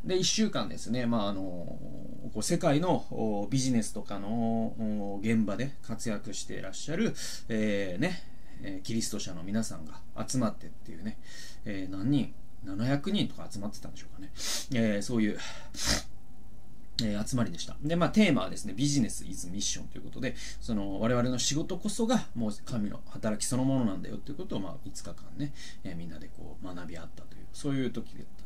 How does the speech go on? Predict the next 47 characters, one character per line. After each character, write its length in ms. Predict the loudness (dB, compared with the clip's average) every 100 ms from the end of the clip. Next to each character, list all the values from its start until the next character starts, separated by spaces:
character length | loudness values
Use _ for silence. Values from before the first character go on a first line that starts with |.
| -4
た 100 | -4
ん 20 |
で、 180 | -4 -4 -2
だ 120 | -2
っ 40 | -4
た 120 | -4
ん 40 |
で 60 | -2
す 100 | 0
ね。 160 | 0 -2 -4 -4 -4 -4 0
で、 300 | 4 4 4
え 20 |
っ 60 | 0
と、 280 | 2 4
ま 120 | 4 2
あ、 40 |
そ 120 | 0
こ 220 | 0 0
で、 280 | 2 2 2 0 -2 -2 -2 -4 -2 0 0 0 2
あ 60 |
の、 80 | 4
毎 280 | 6 4 4
朝 200 | 0 0
ね、 180 | -2 -2
あ 60 | -2
の、 100 | 0
ダ 160 | 2 4
ニ 160 | 6
エ 80 | 4
ル 80 | 4
書 160 | 4 4
の 80 |
公 240 | 4 2 2
開 200 | 2 0
っ 20 |
て 100 | -2
い 40 |
う 20 | -2
の 80 |
が 60 | -2
あ 20 |
っ 40 | -4
た 100 | -4
ん 60 |
で 40 | -4
す 100 | -2
よ。 140 | -2